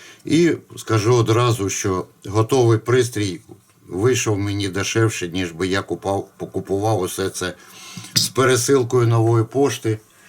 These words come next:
вийшло би дорожче. Е, що тут, е,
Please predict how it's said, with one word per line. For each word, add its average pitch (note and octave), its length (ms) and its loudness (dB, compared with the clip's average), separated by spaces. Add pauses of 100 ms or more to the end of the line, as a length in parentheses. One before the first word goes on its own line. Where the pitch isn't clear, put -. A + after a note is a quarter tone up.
(180)
вийшло A2+ 440 2
би G#2 140 0
дорожче. G2 560 -4 (720)
Е, G2+ 160 -2
що D#3+ 320 2
тут, D3 380 -4 (520)
е, G#2+ 360 -2